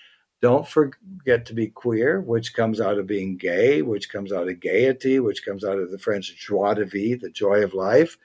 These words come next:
Don't forget to live our abundant lives, our lives that are full and rich, and laugh in their face and go on with it. And that's so, so important to me.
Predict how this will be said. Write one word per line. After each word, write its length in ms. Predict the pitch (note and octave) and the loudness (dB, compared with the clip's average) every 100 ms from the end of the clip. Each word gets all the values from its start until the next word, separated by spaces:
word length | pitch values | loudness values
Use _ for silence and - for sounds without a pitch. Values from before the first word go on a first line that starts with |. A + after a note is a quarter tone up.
| - - - _ - | -20 -20 -20 _ 6
Don't 240 | C#3 E3 | 8 8
forget 480 | - E3 C#3 C#3+ C#3+ | 4 2 6 4 2
to 100 | A#2 | -2
live 400 | A#2 B2+ C3+ C3+ | 2 6 6 4
our 260 | A#2 G#2+ G#2+ | 0 0 0
abundant 640 | G2 F#2+ A#2 C#3 D3 C#3+ | 0 2 4 6 4 2
lives, 460 | C3 A#2+ B2 C#3+ B2+ | 2 0 0 -2 -2
our 160 | G#2+ G2 | -2 0
lives 320 | G#2 B2 A2+ | 4 4 2
that 120 | G#2+ | 0
are 120 | G2 | -2
full 600 | F#2 _ C3+ B2+ C#3 C#3+ | -4 _ 6 8 6 4
and 200 | - G#2 | 0 -4
rich, 320 | G#2 A#2+ C3+ - _ _ _ G2+ | 2 2 2 -8 _ _ _ -8
and 260 | G2 G2 | -6 -6
laugh 540 | G2+ A2 A#2 D3 D#3 D#3+ | -4 0 4 4 2 0
in 140 | C#3+ | 0
their 160 | C#3 A#2+ | 0 0
face 420 | C3 B2 B2 A#2 | 4 4 2 -2
and 160 | G#2+ | -6
go 140 | G#2 G2+ | -2 -2
on 260 | F#2 G2 | -2 -4
with 180 | F2 - | -8 -8
it. 140 | F2+ - _ _ _ _ | -8 -10 _ _ _ _
And 160 | A#2 A#2+ | -2 4
that's 320 | C3+ C#3+ - | 4 4 0
so, 280 | - C#3 B2 - _ - | 2 4 2 -4 _ -4
so 200 | C#3+ C3 | 0 0
important 420 | A#2 A#2+ G2+ G#2 | 2 0 0 -2
to 80 | G#2 | -6
me. 300 | F2 D#2+ | -6 -8